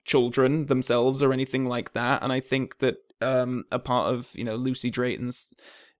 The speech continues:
thing is, you know, she does genuinely like this kid and she doesn't wanna harm a kid. And I think it kinda plays into, like, oh, maybe they didn't have, you know, maybe they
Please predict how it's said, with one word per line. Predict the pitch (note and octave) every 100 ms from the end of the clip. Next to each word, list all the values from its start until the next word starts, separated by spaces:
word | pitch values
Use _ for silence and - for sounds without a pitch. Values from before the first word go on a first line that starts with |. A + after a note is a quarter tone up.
| _ -
thing | C#3+ C3
is, | A#2+ -
you | C3+
know, | B2
she | G#2 C#3+
does | B2+ D3 D3
genuinely | - C#3+ C#3 C#3 C3+ C3+
like | C3 C#3 C#3+
this | - C3
kid | - A#2+ C3+ C3+
and | C3
she | B2+
doesn't | C3 B2+ G#2+
wanna | B2+ C3
harm | C3+ D3
a | C3+
kid. | - A#2+ B2 B2+ - -
And | C3 B2+
I |
think | C3 B2+
it | A2+
kinda | - B2
plays | A#2+ B2 B2+
into, | B2+ B2 B2+
like, | B2 A#2+
oh, | A#2+ B2
maybe | B2+ B2+
they | C3
didn't | B2+ C3+ B2+ -
have, | B2+ C3 A#2+
you | B2+
know, |
maybe | B2 B2
they | B2+